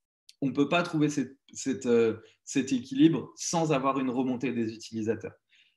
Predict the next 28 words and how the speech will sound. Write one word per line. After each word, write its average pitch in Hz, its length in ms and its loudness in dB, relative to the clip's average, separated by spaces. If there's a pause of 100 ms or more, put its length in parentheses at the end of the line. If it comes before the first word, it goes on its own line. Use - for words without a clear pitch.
(160)
Donc, 117 160 -4
c'est 135 220 0
vraiment 156 720 0
ce - 260 0
sur 151 240 -2
quoi 156 240 4
nous, 160 400 4
on 127 140 -2
tend 160 360 2
et 123 100 0
on 117 120 0
essaye 143 300 0
aujourd'hui 135 340 0
d'accompagner, 131 800 -2 (480)
euh, 110 220 2
d'accompagner 143 1080 0
nos 120 160 -2
clients, 139 480 -2
c'est 113 280 -6
que 110 440 0 (300)
la 143 220 4
recherche, 156 760 0
c'est - 180 -12
un 123 140 -2
pilier 160 340 4
de 151 60 4
ce 156 100 -2
changement-là, 127 680 -2